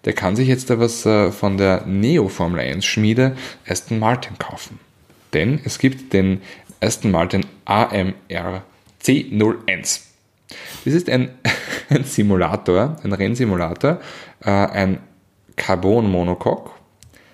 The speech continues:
wo du halt drin sitzt, du hast, da ist der Computer und alles ist eingebaut,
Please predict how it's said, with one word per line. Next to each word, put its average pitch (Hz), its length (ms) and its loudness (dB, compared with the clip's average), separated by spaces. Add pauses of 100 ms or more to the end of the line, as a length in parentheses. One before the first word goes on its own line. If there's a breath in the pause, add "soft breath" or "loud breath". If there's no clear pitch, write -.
(260 soft breath)
wo 95 160 2
du 92 160 2
halt 92 220 0
drin 92 240 0
sitzt, - 480 -2
du 98 100 -2
hast, - 600 -8
da 76 80 -8
ist - 180 -8
der - 220 -8
Computer 113 560 2
und 85 120 -2
alles 87 240 -6
ist 82 120 -10
eingebaut, 98 560 2